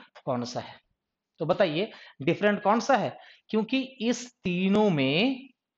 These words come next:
क्या किया गया है? प्लस तीन, लेकिन इसमें प्लस वन किया है। That means your answer is B।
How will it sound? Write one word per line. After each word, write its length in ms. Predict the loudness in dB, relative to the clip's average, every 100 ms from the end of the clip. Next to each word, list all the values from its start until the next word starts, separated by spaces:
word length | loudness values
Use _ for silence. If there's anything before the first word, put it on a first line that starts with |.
| _
क्या 100 | -2
किया 240 | 0 2 4
गया 160 | 2
है? 120 | 0 -4
प्लस 340 | -6 -6 -6 -12
तीन, 240 | -12 -12 -16 -20 _ -4
लेकिन 360 | -2 -2 -2
इसमें 560 | -4 -4 -2 0 0 -4 -14 _ -6
प्लस 260 | -6 -6 -6
वन 160 | -6 -8
किया 160 | -10 -10
है। 120 | -14 _ _ -2
That 200 | -2 0
means 280 | 0 0 -4 -18 -20 _
your 180 | -2 0
answer 340 | 0 0 0 2
is 240 | 2 0 -8 _ _ _ _ _ _ _ _ -20 -14
B। 160 | -12